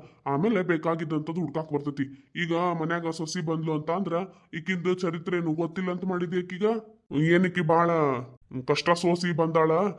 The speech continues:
ಈಕಿಗ ಹೇಳ್ದಂಗ್ ಕೇಳ್ಕೊಂಡಿರಾಕ? ತಾನ್ ಮಾಡಿದ್ ತಪ್ಪು ತಾನ ಸಾಧಿಸ್ತಾಳ. ಈಗ ಹೋಗ್ಲಿ ಹಂಗಾರ ನಿನಗಾರ ಎದಕ್ಕಾರ ಆಸರ ಆಗ್ಯಾಳ ಅಂದ್ರ ಏನಾರ ಹೇಳಿ ಇಟ್ಕೋಬೋದು. ಈ ನಮ್ನಿ ಮಾಡಿದ್ಲಂದ್ರ ಯಾರ್ ಇಟ್ಕೊಂತಾರ? ತಿನ್ನಾಕ, ಉಣ್ಣಾಕ, ಮಕ್ಕೊಳಕ ನಮ್ ಮನಿ ಬೇಕಾಗೈತಿ. ನೀನು ಬೇಡ, ನಾನು ಬೇಡ.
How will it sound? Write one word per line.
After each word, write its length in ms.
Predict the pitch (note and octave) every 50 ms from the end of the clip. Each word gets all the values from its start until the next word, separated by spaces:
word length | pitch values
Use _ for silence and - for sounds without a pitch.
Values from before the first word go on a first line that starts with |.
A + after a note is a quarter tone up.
| - - _ - D3+
ಈಕಿಗ 340 | D#3+ E3 D#3+ E3 E3 D#3+ D#3+
ಹೇಳ್ದಂಗ್ 420 | D#3+ E3+ E3 E3+ E3 E3+ E3+ E3
ಕೇಳ್ಕೊಂಡಿರಾಕ? 680 | E3+ D#3+ D#3 D#3 D#3 E3 E3+ E3 E3 D#3+ D#3+ F#3+ - A#3 F#3+ B2+ A2+ - - _ _ _ _ -
ತಾನ್ 200 | D#3 C#3+ D3 D3+
ಮಾಡಿದ್ 340 | D3 C#3+ C#3+ C#3+ E3 D#3 -
ತಪ್ಪು 240 | F3 E3 F3 F3+ F3+
ತಾನ 260 | E3+ D#3+ C#3+ D3 D3+
ಸಾಧಿಸ್ತಾಳ. 560 | D3+ E3 D#3+ C3 C3+ D3+ D3+ - E3+ D3 B2+ A#2 - - - _ -
ಈಗ 220 | C#3+ C#3+ D3 D#3+
ಹೋಗ್ಲಿ 180 | F3 F3+ F#3+ G3+
ಹಂಗಾರ 220 | F3+ F3+ F3 E3
ನಿನಗಾರ 400 | D#3 D#3 D#3 E3 F3+ F3 F#3+ F#3
ಎದಕ್ಕಾರ 360 | F3+ D#3+ D#3 F3 F3 F3+ E3+ E3
ಆಸರ 380 | D3+ C3+ C3 D#3 - - F3
ಆಗ್ಯಾಳ 220 | D#3 D3+ D#3 D3+ D3
ಅಂದ್ರ 180 | D3 C#3+ D3+
ಏನಾರ 320 | F3 E3 C#3+ D3 D#3 D3+ D#3 D#3 D3+
ಹೇಳಿ 220 | D3+ D3 C#3+ C#3+ D3+
ಇಟ್ಕೋಬೋದು. 520 | C3+ A#2+ C3 C3+ D3 C#3 C#3+ C3+ A#2+ B2 A#2 - - - _ _ _ -
ಈ 100 | F3 F#3
ನಮ್ನಿ 300 | F#3+ F#3 F3+ F#3 F#3+ G3
ಮಾಡಿದ್ಲಂದ್ರ 640 | G3 F#3+ F3+ E3+ F3 F#3 E3+ F3+ F3+ F3+ F#3 F3+
ಯಾರ್ 220 | E3+ D3+ D#3 F#3 A3
ಇಟ್ಕೊಂತಾರ? 560 | G3+ - - F3+ F3+ F3 F#3 F3 F3 F#3 F#3 F#3 - _ _ _ -
ತಿನ್ನಾಕ, 380 | F3 F3 F3 F#3 F#3 F3+ F#3 G3+
ಉಣ್ಣಾಕ, 380 | G3 F3+ F3 F3+ F3+ F3 F3
ಮಕ್ಕೊಳಕ 480 | F3+ D#3 D3 D3 D3 E3 E3 D#3+ E3 F3
ನಮ್ 180 | F3+ F3 E3 D#3
ಮನಿ 140 | D#3 D#3+
ಬೇಕಾಗೈತಿ. 800 | D#3+ D3+ D3 C#3+ E3+ E3 D3+ D#3 C#3+ D3 C#3+ C3+ - - - _ -
ನೀನು 200 | D#3+ F3 F3 F3
ಬೇಡ, 200 | D3+ D#3 D3 -
ನಾನು 300 | E3 G3+ G#3+ G#3 G3+ G3+
ಬೇಡ. 200 | F#3+ G3+ F#3+ F3+